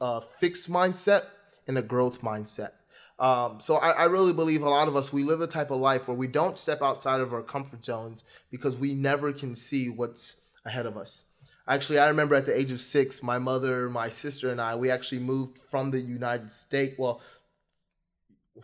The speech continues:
<laughs> well, from Haiti to the United States, um, to the land of opportunity. <laughs> And while this land did bring about many opportunities, it also brought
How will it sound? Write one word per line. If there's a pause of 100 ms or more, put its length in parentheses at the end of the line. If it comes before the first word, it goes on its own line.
(120)
<laughs>
well,
from
Haiti (140)
to
the
United
States, (360)
um,
to
the
land
of
opportunity.
<laughs>
And (340)
while
this
land
did
bring
about
many
opportunities,
it
also
brought